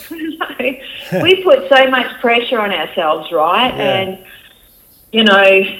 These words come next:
Speaker 1: like, uh, you, we all do it without even realising it. And the world is this mo-, you know, we say, you know, we hear this all the time that the world is moving,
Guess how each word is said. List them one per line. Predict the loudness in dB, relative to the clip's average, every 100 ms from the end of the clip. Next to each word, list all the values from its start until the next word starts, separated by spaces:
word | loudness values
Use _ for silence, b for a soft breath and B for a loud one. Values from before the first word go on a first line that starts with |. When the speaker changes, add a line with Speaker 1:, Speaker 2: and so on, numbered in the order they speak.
| -16 -6
Speaker 1:
like, | 0 4 4 0 -6 -16 -8
uh, | -6 -6 -10 -20 _ _ _ -6
you, | -4 0
we | 2 4
all | 4 4 2
do | 2 2
it | 0 -2
without | -2 2 2 2
even | 0 0
realising | 2 0 2 -2 -2 -6
it. | -6
And | -6 -6 -4
the | -2
world | 2 2 2
is | 0 0
this | -4 -6 -6
mo-, | -4
you | -4 -2 0
know, | 2
we | 0 -4 -2
say, | 2 4 2 2
you | 0
know, | 2 2
we | 2
hear | 2 0
this | 0
all | -2
the | -2
time | -4 -4 -4
that | -4
the | -4
world | 0 2 2 -2
is | -8
moving, | -4 0 0 2 2 0 -6